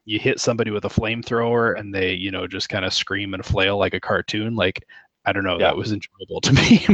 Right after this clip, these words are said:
Speaker 1: but
Speaker 2: Right.
Speaker 1: Japanese
Speaker 2: Did you,
Speaker 1: version
Speaker 2: uh,
Speaker 1: reminded me that I was, like, murdering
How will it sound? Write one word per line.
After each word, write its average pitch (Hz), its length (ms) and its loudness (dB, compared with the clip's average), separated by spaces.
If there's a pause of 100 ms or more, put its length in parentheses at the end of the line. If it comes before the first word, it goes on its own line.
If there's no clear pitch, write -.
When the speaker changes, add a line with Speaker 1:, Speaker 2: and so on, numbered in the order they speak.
(100)
Speaker 1:
but - 260 2 (320)
Speaker 2:
Right. 117 340 4 (640)
Speaker 1:
Japanese 120 460 4
Speaker 2:
Did 117 80 6
you, 113 60 8
Speaker 1:
version 123 200 8
Speaker 2:
uh, 95 200 4
Speaker 1:
reminded 104 380 -4
me 104 140 -6
that 95 120 0
I 95 100 2
was, 95 180 -4
like, 92 300 0 (400)
murdering 95 500 2